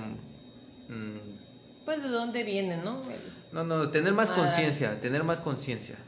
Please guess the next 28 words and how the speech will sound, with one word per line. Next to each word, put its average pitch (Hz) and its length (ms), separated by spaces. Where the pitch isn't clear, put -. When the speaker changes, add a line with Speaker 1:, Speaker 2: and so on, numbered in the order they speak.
Speaker 1:
tener 127 200
más 160 120
conciencia 156 560
y 147 60
Speaker 2:
Sí, 131 60
Speaker 1:
de, 113 260
Speaker 2:
sí. - 80
Speaker 1:
y 120 300
pelear 127 360
con 143 140
conciencia, 110 480
defenderte 117 560
con 135 100
Speaker 2:
Exactamente. - 60
Speaker 1:
conciencia 135 540
una 135 200
vez 127 280
tu 120 100
conciencia 113 460
esté 113 140
integrada. 123 520
Speaker 2:
Ujú. 220 300
Entonces, 240 720
bueno, 190 260
el, 185 520
el 202 160
dragón, 226 560
bu-, 220 140